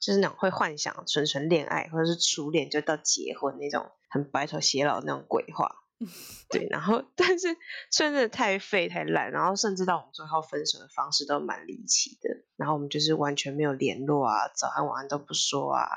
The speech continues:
Speaker 1: 就大概这样十天半个月吧。我就想说，好啊，那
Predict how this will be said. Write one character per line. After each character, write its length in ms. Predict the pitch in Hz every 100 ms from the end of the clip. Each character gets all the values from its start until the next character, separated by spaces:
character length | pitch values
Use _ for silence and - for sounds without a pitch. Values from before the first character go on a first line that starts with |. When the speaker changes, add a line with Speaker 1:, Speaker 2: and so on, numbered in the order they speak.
| -
Speaker 1:
就 140 | -
大 140 | 156 160
概 40 |
这 60 | 156
样 120 | 147
十 300 | - - 123
天 240 | - 147
半 240 | 156 147 -
个 140 | -
月 140 | - -
吧。 160 | - -
我 80 |
就 80 | 220
想 160 | 214 156
说， 320 | 185 196 - _
好 160 | - 196
啊， 200 | 220 240
那 260 | 269 269